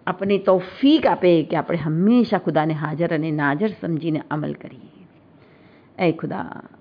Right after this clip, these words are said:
તારા ઇમામ મોહમ્મદ તકી અલૈહિસ્સલામની આ નાનકડી જિંદગીનો વાસ્તો અમારી જિંદગીઓને પણ બરકતવાળી બનાવો. અમને મિસ્લે મોહમ્મદ ઓર આલે મોહમ્મદ જિંદગી, એમના જેવી મોત,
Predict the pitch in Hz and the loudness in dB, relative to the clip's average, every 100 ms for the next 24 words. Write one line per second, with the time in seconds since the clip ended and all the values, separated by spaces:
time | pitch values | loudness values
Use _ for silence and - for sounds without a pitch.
0 | _ - - 165 160 160 156 143 175 160 | _ -20 -8 -4 0 0 -2 -2 -2 -4
1 | 160 _ _ 247 247 311 302 247 202 160 | -6 _ _ -2 -2 2 4 4 2 -2
2 | 165 160 151 160 151 143 151 175 175 160 | 0 0 0 -2 -4 -2 0 -2 -2 -2
3 | 143 160 175 285 240 175 156 143 123 - | -2 -4 2 4 6 4 0 -4 -6 -8
4 | - 151 156 170 196 147 156 156 147 165 | -10 -8 -4 -4 -4 -6 -2 -2 -2 -2
5 | 175 - 175 143 143 - - - - - | -4 -4 -6 -2 -4 -4 -8 -6 -8 -8
6 | 160 165 160 170 190 208 - 196 180 208 | -8 -4 -4 -4 -4 -6 -4 -2 0 0
7 | 202 196 277 302 262 226 185 170 156 165 | 2 4 4 6 4 4 -2 -4 -6 -4
8 | 151 143 156 156 151 143 151 147 202 214 | -2 -2 -2 -2 -4 -6 -6 4 6 6